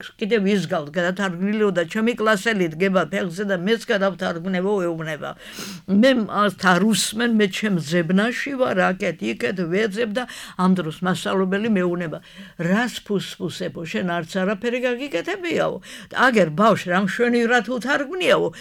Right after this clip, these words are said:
კითხულობს აგერ და მოსმენის ნიჭიც არ გაქვს, მომკიდა ხელი და გამაგდო გაკვეთილიდან.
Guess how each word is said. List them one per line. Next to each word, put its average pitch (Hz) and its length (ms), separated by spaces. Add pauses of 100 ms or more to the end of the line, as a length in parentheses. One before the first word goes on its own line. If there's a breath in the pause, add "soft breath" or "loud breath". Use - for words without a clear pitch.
(140 loud breath)
კითხულობს 247 720
აგერ 254 260
და 339 100
მოსმენის 269 640
ნიჭიც 262 380
არ 240 180
გაქვს, 233 300
მომკიდა 214 460
ხელი 240 260
და 330 100
გამაგდო 233 500
გაკვეთილიდან. 185 840